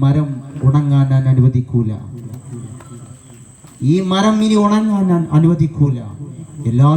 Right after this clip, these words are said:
ദിവസവും ഈ മരത്തിൻ്റെ ചുവട്ടിൽ വെള്ളമൊഴിച്ചു കൊടുക്കും." കാരണം എന്തിയേ? മുത്തുനബി ഇരുന്ന മരമാണ്. മറ്റു മരങ്ങളെക്കാൾ വലിയ പ്രാധാന്യം ഈ മരത്തിന് കൊടുക്കും. കാരണം എന്തേ? മുത്തുനബിയുടെ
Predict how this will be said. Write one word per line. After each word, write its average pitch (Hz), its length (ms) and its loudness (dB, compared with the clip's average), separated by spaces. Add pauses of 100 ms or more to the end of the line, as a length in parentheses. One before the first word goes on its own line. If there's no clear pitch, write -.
ദിവസവും 156 560 2 (160)
ഈ - 20 2 (100)
മരത്തിൻ്റെ 151 500 0 (120)
ചുവട്ടിൽ 151 420 2 (460)
വെള്ളമൊഴിച്ചു 151 800 2
കൊടുക്കും." 143 360 -2 (240)
കാരണം 151 420 0
എന്തിയേ? 131 360 -6 (640)
മുത്തുനബി 135 560 4 (120)
ഇരുന്ന 131 300 2 (120)
മരമാണ്. 127 520 0 (680)
മറ്റു - 320 4
മരങ്ങളെക്കാൾ 151 800 0 (640)
വലിയ 151 240 6 (160)
പ്രാധാന്യം 165 640 0 (440)
ഈ 147 40 8 (140)
മരത്തിന് 156 520 0
കൊടുക്കും. 143 340 0 (140)
കാരണം 147 360 -2
എന്തേ? 127 220 -2 (500)
മുത്തുനബിയുടെ 139 720 4